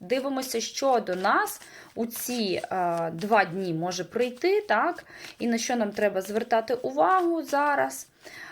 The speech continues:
Вас, як завжди, буду просити залишати активності, пишіть у коментарях слово «приймаю»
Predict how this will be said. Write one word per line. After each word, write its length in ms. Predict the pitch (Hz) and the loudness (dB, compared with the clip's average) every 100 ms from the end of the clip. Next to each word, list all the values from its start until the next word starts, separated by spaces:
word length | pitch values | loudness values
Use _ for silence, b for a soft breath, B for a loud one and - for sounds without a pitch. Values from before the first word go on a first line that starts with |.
| B | B
Вас, 200 | 269 294 | 2 2
як 100 | 269 | 2
завжди, 320 | 269 269 233 | 4 2 0
буду 220 | 214 220 | -2 -2
просити 480 | 214 214 - 185 170 | -2 -4 -2 -2 -2
залишати 760 | 175 180 214 - 196 190 170 165 | 0 0 0 2 2 2 -2 -2
активності, 920 | - - 285 330 302 240 - - 220 | -2 -2 2 2 2 -4 -6 -6 -6
пишіть 420 | - 208 214 - | -6 -8 -8 -8
у 40 | |
коментарях 760 | - 185 185 180 196 185 170 170 | -8 -8 -6 -2 2 4 2 -2
слово 300 | - 170 170 | -8 -6 -6
«приймаю» 880 | - 202 180 160 156 165 180 285 | -4 -4 -2 -2 -2 -2 -2 -2